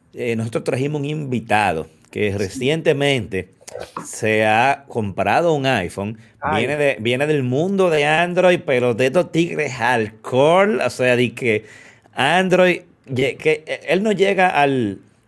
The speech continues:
Speaker 1: al punto de, de ser hater de Apple,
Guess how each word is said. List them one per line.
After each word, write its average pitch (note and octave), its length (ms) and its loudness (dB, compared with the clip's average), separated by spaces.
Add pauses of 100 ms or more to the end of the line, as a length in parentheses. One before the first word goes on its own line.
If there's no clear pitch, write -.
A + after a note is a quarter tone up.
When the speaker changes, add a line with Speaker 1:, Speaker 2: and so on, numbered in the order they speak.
(140)
Speaker 1:
al A#2+ 220 -2
punto D#3 340 0
de, D3 280 4
de A#2+ 220 4
ser B2+ 240 0
hater D3 460 0
de C#3 160 4
Apple, C3 360 0